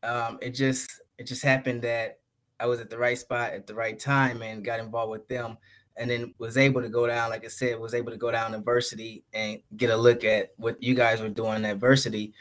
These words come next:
And it was something I wanted to be a part of to help people with sickle cell, and that is by asking you,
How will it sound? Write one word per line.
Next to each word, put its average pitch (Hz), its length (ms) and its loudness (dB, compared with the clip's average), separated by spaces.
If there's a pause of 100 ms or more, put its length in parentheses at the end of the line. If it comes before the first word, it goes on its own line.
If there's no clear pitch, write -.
(300)
And 113 240 2
it 117 80 0
was 113 180 -2
something 123 220 6
I 127 60 8
wanted 120 260 6
to 107 60 -4
be 110 160 -4
a 104 40 -4
part 110 320 2
of 107 200 2
to 107 100 -6
help 117 260 2
people 113 460 -2 (380)
with 143 180 6
sickle 123 280 2
cell, 107 600 0 (560)
and 117 240 2
that 127 220 4
is 117 180 6
by 113 200 4
asking 117 380 2
you, 113 140 -6